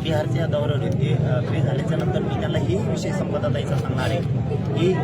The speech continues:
तुमच्या राज्यात पुढं अशा घटना पुन्हा होऊ नये. संतोषभाई देशमुखांसारख्या, महादेवभाई मुंडेंसारख्या, अ, आता संपदाताई मुंडेंसारख्या अशा होऊ नयेत,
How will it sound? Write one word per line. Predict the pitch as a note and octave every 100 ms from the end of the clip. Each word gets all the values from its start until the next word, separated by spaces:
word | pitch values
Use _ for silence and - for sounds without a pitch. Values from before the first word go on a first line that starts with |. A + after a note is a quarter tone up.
| - - -
तुमच्या | E3+ F#3 G#3
राज्यात | F3+ - F3+
पुढं | - F#3
अशा | G3 F3 D#3 G3
घटना | D#3 F3 E3+
पुन्हा | E3+ E3
होऊ | G3 -
नये. | E3+
संतोषभाई | - - G#3+ G#3 -
देशमुखांसारख्या, | - - - G#3 - - - - - - - - - B2 C3+
महादेवभाई | D3+ D#3 C3+ C#3
मुंडेंसारख्या, | C#3 - D3 D3 A#2 - - - - - - - -
अ, | A2+
आता | B2 - C#3+ -
संपदाताई | - - D3+ D3 D3+
मुंडेंसारख्या | C#3 C#3 D3 D3 C#3+ - G#3+
अशा | - G#3
होऊ | - -
नयेत, | F#3